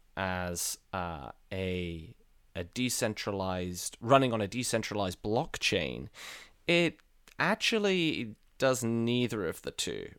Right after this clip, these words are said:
right? They, they, it's, it's not the latter. It's not a blockchain. It's actually a Merkle tree. And, uh, without getting into that too much, a Merkle tree is a data structure that's,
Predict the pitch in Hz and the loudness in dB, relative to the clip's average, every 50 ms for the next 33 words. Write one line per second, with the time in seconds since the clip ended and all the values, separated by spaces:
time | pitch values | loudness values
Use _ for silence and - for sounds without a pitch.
0 | - - 117 120 117 131 123 - - 127 123 - - _ - 131 - - - - | 0 2 2 4 4 2 2 2 2 2 0 0 0 _ -4 -4 -2 0 0 -2
1 | - - - - - - - 120 - - 139 143 143 - - 107 98 82 87 - | -2 -4 -10 -20 -14 -10 -6 -4 0 4 6 6 6 4 2 0 -2 -2 -4 -4
2 | - 113 - - - 127 127 131 - - 107 95 - - - 101 98 95 95 - | -4 -4 -4 0 2 2 2 2 2 0 -2 -2 -2 -4 -4 -2 -2 -2 0 0
3 | - 117 - 120 107 95 92 95 95 95 98 95 - 110 107 - - 120 127 139 | 0 -2 -2 -2 -2 0 0 0 0 0 0 0 -2 -4 -4 -2 0 0 0 0
4 | 147 - - _ 113 110 107 104 101 98 104 101 98 98 95 95 92 92 90 90 | -2 -6 -8 _ -2 0 0 0 0 2 2 2 2 2 2 2 0 0 -2 -4
5 | - 107 104 117 117 95 - 120 107 104 101 101 104 - - 95 101 98 - - | -2 2 4 4 4 4 2 0 0 0 0 -2 -2 -4 -2 0 0 0 -2 -2
6 | - - - 101 95 95 135 - - 101 98 98 98 - - 101 - - 101 98 | -4 -4 -4 -2 -2 -2 0 0 -2 -2 -2 -2 -2 -4 -4 -4 -2 0 0 0
7 | 92 98 95 90 - 98 101 - 110 - - - 101 - - - 98 92 101 - | 0 0 -2 0 2 2 2 2 0 -2 -2 -2 -2 -2 -2 -2 0 0 -2 -2
8 | - | -4